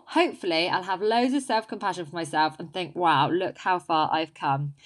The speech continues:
But I'm really, really excited for this. I'm excited to share my story. I'm excited for people to get vulnerable. I'm excited for people to learn, have this as a learning platform, and for it to be their daily motivation. So some of these podcasts are gonna be long, half an hour, forty minutes.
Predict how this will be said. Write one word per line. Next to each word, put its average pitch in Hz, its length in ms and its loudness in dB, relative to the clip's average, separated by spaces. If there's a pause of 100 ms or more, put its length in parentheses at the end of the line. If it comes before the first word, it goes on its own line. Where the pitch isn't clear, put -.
(260)
But - 120 4
I'm 196 180 2
really, 214 500 2
really 180 200 -2
excited 151 360 -2
for - 60 -20
this. 151 240 -2
I'm 165 100 -4
excited 165 320 0
to 127 80 -8
share 185 180 -4
my 180 140 -4
story. 156 480 0
I'm 165 140 0
excited 156 340 0
for - 60 -20
people 180 240 -12
to - 80 -18
get 190 180 -2
vulnerable. 170 600 0 (260)
I'm 175 120 0
excited 180 420 2
for 190 80 -8
people 165 300 -6
to - 140 -6
learn, 185 680 2 (120)
have 185 160 0
this 165 120 -6
as 185 80 -6
a 180 80 0
learning 190 460 0
platform, 175 560 0 (240)
and 180 180 -2
for 196 80 0
it 151 120 0
to - 60 -12
be 190 120 -2
their 180 160 4
daily 175 480 0
motivation. 156 840 0 (160)
So 190 200 6
some 202 200 4
of 208 100 2
these 220 160 0
podcasts 208 520 2
are 185 100 4
gonna 185 220 -4
be 175 160 0
long, 175 400 6 (100)
half 190 300 4
an 196 80 -4
hour, 180 180 2
forty 185 340 -4
minutes. 208 380 2